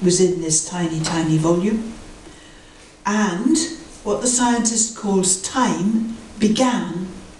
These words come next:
with the Big Bang. Your head's probably beginning to hurt.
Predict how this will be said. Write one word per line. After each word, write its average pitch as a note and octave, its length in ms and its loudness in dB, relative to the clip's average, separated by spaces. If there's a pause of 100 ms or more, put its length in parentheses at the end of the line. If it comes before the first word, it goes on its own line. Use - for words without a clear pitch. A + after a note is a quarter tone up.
(120)
with G3+ 300 2
the F#3 100 0
Big F3+ 280 0
Bang. F3+ 280 -2 (2500)
Your F#3 180 -2
head's G#3+ 380 0
probably G#3 300 2
beginning F#3 400 2
to F#3+ 100 -4
hurt. - 600 -4